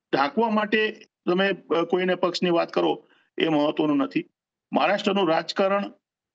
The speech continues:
નવા એરામાં પ્રવેશી ચૂક્યું છે, જ્યાં પવાર નથી, શરદ પવાર નથી, બાલા સાહેબ ઠાકરે નથી. એટલે હવેનું જે રાજકારણ છે, એ આખું તદ્દન અનોખું, તદ્દન અલગ હશે. જાતિવાદી વસ્તુઓને પણ અહીંયા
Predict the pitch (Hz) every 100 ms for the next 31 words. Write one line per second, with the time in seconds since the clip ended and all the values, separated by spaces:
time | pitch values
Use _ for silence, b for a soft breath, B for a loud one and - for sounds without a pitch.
0 | _ 156 143 147 156 214 214 - 170 175
1 | 170 156 160 165 - 165 180 175 175 175
2 | _ _ 135 143 147 147 160 147 147 160
3 | 180 _ _ _ - - 151 151 151 147
4 | 143 - 160 135 139 139 139 - 120 151
5 | 143 139 147 _ _ _ _ 143 123 139
6 | 214 226 214 190 180 185 185 175 170 170
7 | 170 156 - 160 160 147 160 151 151 170
8 | 175 - _ _ _ - 156 139 139 160
9 | 160 160 160 180 _ _ _ _ - -
10 | 151 151 185 180 175 185 - - 160 151
11 | 175 170 165 165 156 160 160 151